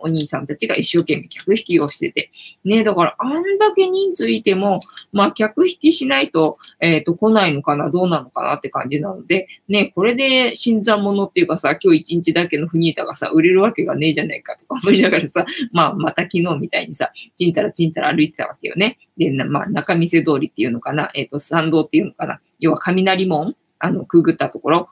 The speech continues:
を、えー、三往復ぐらいして、<laughs>三往復ぐらいして、なんかカメラに映り込まねえかなとかって思いながらさ、で、スカイツリーとか見えるからさ、そうするとさ、みんなこんなカメラ構えてるからさ、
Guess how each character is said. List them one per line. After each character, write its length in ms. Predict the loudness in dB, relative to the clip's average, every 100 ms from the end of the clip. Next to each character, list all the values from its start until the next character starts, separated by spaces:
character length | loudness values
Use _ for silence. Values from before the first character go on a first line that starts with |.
| _
を、 240 | -2 -2 0
え 140 | 0 0
ー、 20 |
三 300 | 2 0 2
往 200 | 2 2
復 220 | 2 0
ぐ 80 | 2
ら 80 | 2
い 60 | 0
し 100 | 2
て、 160 | 2 2 2 2 2 0 -2 -8
<laughs> 800 | _ _ _ _ -2 0 0 -2
三 380 | -2 0 2 4
往 260 | 6 6 4
復 220 | 2 0
ぐ 100 | 2
ら 140 | 2
い 60 | 0
し 40 |
て、 200 | -2 -2 -2 -10
な 200 | 0 0
ん 20 | 2
か 100 | 0
カ 160 | 2
メ 160 | 2 2
ラ 120 | 2
に 100 | 2
映 260 | 0 0 0
り 140 | 2
込 100 | 2
ま 180 | 4 2
ね 120 | 2
え 40 |
か 140 | 2 0
な 220 | 0 -2
と 100 | -4
か 120 | -6
っ 40 | -2
て 80 | -2
思 140 | 0
い 60 | 0
な 80 |
が 80 | -2
ら 60 | -4
さ、 100 | -8 -14 -6
で、 100 | 0
ス 80 | 0
カ 140 | 2 0
イ 80 |
ツ 80 | 0
リ 140 | -2 -2
ー 20 |
と 60 |
か 100 | -2
見 140 | 0 0
え 40 |
る 80 | -2
か 120 | -4
ら 60 | -8
さ、 120 | -6
そ 120 | -2
う 40 | -2
す 60 |
る 60 | -2
と 60 | -6
さ、 100 | -4
み 100 | -2
ん 40 |
な 80 | -4
こ 100 | -4
ん 60 | -4
な 80 |
カ 120 | -2 -2
メ 120 | -2
ラ 160 | -4 -6
構 220 | -4 -4
え 80 | -4
て 80 |
る 80 | -8
か 80 | -10
ら 20 |
さ、 140 | -12